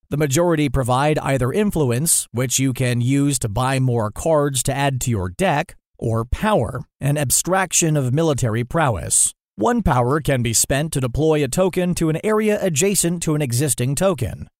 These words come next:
Three will let you destroy an adjacent enemy token,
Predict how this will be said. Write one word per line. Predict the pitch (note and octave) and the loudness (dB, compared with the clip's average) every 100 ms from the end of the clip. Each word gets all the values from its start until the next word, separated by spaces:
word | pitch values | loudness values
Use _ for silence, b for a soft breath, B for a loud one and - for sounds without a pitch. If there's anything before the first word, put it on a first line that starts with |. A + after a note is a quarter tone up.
| _ | _
Three | - B3 F#3+ G3+ | -2 0 2 2
will | C#3 C3 | 2 2
let | B2 B2+ | 0 0
you | B2+ | -2
destroy | A2+ - - D3 E3+ D#3 | 0 -2 0 2 4 2
an | C3 | 0
adjacent | A2 C#3 D#3 C#3 C3 | -2 0 0 0 -2
enemy | C#3+ D#3+ D3 C#3+ | -2 -2 0 0
token, | E3 F#3+ C3 E2 C2 | 0 0 -2 -4 -8